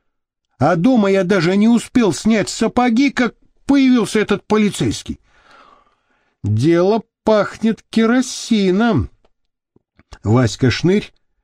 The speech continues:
неожиданно вспотел неизвестно от чего. Ха, похоже, Петре, это я охламон, а не ты. Извини, нужно дёрнуть за эту ниточку, обязательно нужно.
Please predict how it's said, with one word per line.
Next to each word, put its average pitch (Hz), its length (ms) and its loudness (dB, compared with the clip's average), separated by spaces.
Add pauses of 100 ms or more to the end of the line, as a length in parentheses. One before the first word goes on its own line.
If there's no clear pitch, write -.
(120)
неожиданно 123 840 2
вспотел 185 840 -2
неизвестно 123 600 0
от 113 100 -2
чего. 156 440 -2 (440)
Ха, 98 640 -2 (760)
похоже, 156 840 0 (540)
Петре, 160 600 0 (800)
это 147 300 2
я 202 540 0
охламон, 147 880 0
а 117 160 2
не 147 200 2
ты. - 380 -4 (580)
Извини, 143 800 0 (840)
нужно 123 360 2
дёрнуть 139 480 2
за 120 140 0
эту 143 220 0
ниточку, 139 800 0
обязательно 135 1200 2
нужно. 127 720 2